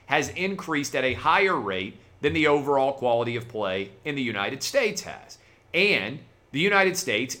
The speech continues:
as a result, is occasionally, when the team is not put together very well, getting whipped. And Greg Popovich was upset about being pointed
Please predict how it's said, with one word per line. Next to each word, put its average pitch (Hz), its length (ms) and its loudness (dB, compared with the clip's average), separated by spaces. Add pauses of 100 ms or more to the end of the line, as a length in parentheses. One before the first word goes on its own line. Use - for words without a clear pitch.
as 170 180 2
a 202 60 2
result, 120 560 -2
is 160 160 -4
occasionally, 120 640 -2
when 156 180 -2
the 175 100 -2
team 170 280 -6
is 131 100 -6
not 131 180 0
put 131 140 -4
together 101 340 -4
very 98 220 -6
well, 92 400 -6 (260)
getting 147 400 2
whipped. - 460 0
And 131 180 -4
Greg 135 320 -2
Popovich 147 560 0
was 117 380 -2
upset 123 640 -2 (420)
about 131 560 4 (220)
being 170 520 -2 (220)
pointed 170 420 0